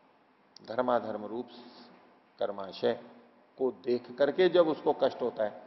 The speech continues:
ये है ताप दुख। पिछले वाला संस्कार था, संस्कार दुख, उसमें वासना रूप संस्कारों को देख करके उसको कष्ट हो रहा था। ये धर्माधर्म रूप संस्कारों को देख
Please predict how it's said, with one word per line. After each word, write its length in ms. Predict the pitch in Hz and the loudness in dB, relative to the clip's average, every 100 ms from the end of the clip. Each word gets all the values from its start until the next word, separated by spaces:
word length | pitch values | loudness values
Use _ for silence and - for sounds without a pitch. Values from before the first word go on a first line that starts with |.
| - _ _ - | -20 _ _ -14
ये 160 | 110 | -10
है 140 | 110 113 | -8 -6
ताप 340 | 107 95 - | -4 -4 -6
दुख। 100 | - - - _ _ _ _ _ _ _ _ _ _ _ - | -20 -20 -20 _ _ _ _ _ _ _ _ _ _ _ -16
पिछले 260 | - 151 147 | -6 4 6
वाला 200 | 151 156 | 8 4
संस्कार 520 | 151 143 - 147 147 | 0 -4 4 4 4
था, 220 | 147 160 | 2 -2
संस्कार 480 | 165 131 - 139 139 | -2 -6 0 4 4
दुख, 220 | 139 156 | 4 0
उसमें 360 | 131 - 139 151 | -2 -4 -2 2
वासना 420 | 127 113 131 143 | 6 4 4 4
रूप 180 | 160 175 | 6 4
संस्कारों 560 | - 139 - 127 127 131 | 2 -2 2 4 4 4
को 120 | 131 | 0
देख 280 | 120 120 - | 0 -4 -4
करके 240 | 123 123 | -4 -2
उसको 200 | 113 - | -4 -6
कष्ट 280 | - 104 - | -4 -4 -2
हो 80 | 101 | -2
रहा 120 | 98 | -2
था। 220 | - 147 - _ _ _ _ _ _ _ | -4 -18 -20 _ _ _ _ _ _ _
ये 360 | 107 139 151 151 120 | -2 2 4 2 -2
धर्माधर्म 500 | 98 113 156 160 170 | -4 4 6 6 6
रूप 200 | 165 151 | 6 2
संस्कारों 560 | - 127 - 127 113 117 | 0 -4 0 0 0 -2
को 120 | 120 | -6
देख 200 | 107 | -6